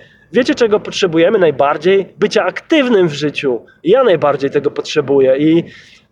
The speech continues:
pasywność, ja szczerze mówiąc, chociaż bardzo lubię siedzieć w domu, jestem domatorem i tak dalej, to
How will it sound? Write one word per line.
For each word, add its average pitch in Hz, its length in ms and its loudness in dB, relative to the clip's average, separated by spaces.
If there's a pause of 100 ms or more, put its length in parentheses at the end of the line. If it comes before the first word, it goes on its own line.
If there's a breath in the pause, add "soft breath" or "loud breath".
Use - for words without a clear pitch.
(160)
pasywność, 254 840 -2 (400)
ja 208 160 2
szczerze 226 300 -2
mówiąc, 196 540 -2 (580)
chociaż - 480 -4 (240)
bardzo 180 300 -2
lubię 156 220 0
siedzieć 131 300 -10
w - 60 -20
domu, 156 600 2
jestem 233 260 0
domatorem 139 720 0
i 131 40 -8
tak 127 140 -6
dalej, 143 340 0
to - 60 -20